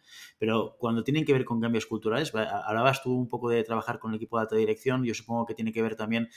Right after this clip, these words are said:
hay muchos elementos de Agile que tocan temas de liderazgo, ¿no? De cómo yo lidero a las personas, ¿no? Y, y cómo yo las dirijo o las gestiono, eh, que, que claro, si, si trabajas desde arriba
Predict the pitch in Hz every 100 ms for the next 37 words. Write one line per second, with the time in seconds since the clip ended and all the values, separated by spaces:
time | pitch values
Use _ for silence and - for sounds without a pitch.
0 | - - 127 135 127 120 117 113 107 107
1 | 120 131 - - 117 123 117 120 113 107
2 | 95 147 143 85 110 175 113 104 110 113
3 | 117 110 113 104 - - 151 127 104 165
4 | 139 104 101 - - - - 117 117 113
5 | 107 104 160 113 107 101 - 98 135 143
6 | 175 - - - - 113 107 101 101 98
7 | 110 107 101 - _ _ 104 120 131 98
8 | - - - - - 117 113 - - 117
9 | 110 104 113 131 131 120 113 135 139 90
10 | 80